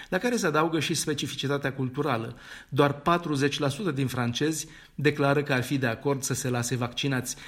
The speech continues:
ceea ce face din Franța una din țările cele mai antivaccin din lume,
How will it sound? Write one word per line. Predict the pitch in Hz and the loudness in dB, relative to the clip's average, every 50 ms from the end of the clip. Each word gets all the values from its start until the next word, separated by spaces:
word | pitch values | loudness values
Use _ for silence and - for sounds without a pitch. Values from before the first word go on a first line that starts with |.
| - - - | -18 -18 -10
ceea | - - 247 254 | -4 -2 0 0
ce | 226 - 208 | 0 -2 -2
face | - 233 226 233 214 | -2 -2 -2 0 0
din | 175 165 151 | 0 0 -2
Franța | 139 - 196 190 196 196 190 170 | 0 0 2 2 2 2 2 0
una | 175 180 170 | 2 2 2
din | 143 143 139 | 2 2 0
țările | 139 156 160 156 151 147 143 | 2 2 0 0 2 0 0
cele | 147 - 165 160 | 0 0 0 0
mai | 147 139 135 131 131 | 2 2 0 0 -2
antivaccin | - 151 151 151 147 139 143 135 131 117 123 117 120 - - 143 139 135 | -2 -2 0 0 0 0 0 -2 0 0 0 -2 -4 -4 -2 -2 0 0
din | 120 127 127 127 135 135 | 0 0 -2 -2 0 0
lume, | 135 135 131 131 127 156 | 2 2 2 2 0 -2